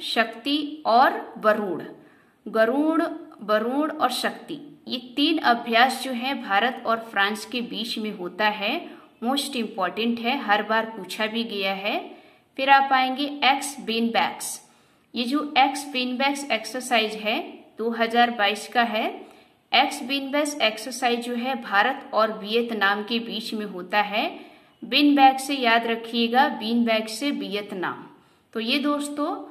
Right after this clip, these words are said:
प्रमुख युद्ध अभ्यास थे जो भारत और अंतर्राष्ट्रीय देशों के बीच में होता है। उम्मीद है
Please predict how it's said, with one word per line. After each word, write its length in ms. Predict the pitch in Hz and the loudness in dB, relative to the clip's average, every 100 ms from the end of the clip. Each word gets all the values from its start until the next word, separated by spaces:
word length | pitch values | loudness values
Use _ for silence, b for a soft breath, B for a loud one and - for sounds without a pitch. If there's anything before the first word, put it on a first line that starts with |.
| B B B B B _ | B B B B B _
प्रमुख 420 | 240 233 302 294 277 | 0 2 0 -2 -6
युद्ध 260 | 214 247 | -4 -2
अभ्यास 640 | 240 226 226 220 208 233 - - | 0 0 0 2 2 2 -4 -4
थे 100 | 277 381 - - | -4 -4 -10 -16
जो 200 | - 220 | -6 -4
भारत 580 | - 202 208 247 339 - - - | -4 2 4 4 0 -6 -18 -2
और 140 | 208 233 | 2 2
अंतर्राष्ट्रीय 840 | 233 208 202 240 226 214 - 240 | 2 -2 0 0 2 0 -4 -6
देशों 360 | 233 196 - 233 | -4 -6 -4 -4
के 160 | 233 240 | -4 -6
बीच 340 | 180 208 - | -6 -8 -6
में 120 | 220 | -8
होता 360 | 202 180 180 214 | -8 -10 -2 0
है। 240 | 214 214 330 - B B B _ - | 0 -4 -4 -8 B B B _ -10
उम्मीद 400 | 196 214 269 240 | -4 -2 -2 -2
है 240 | 247 277 | -4 -4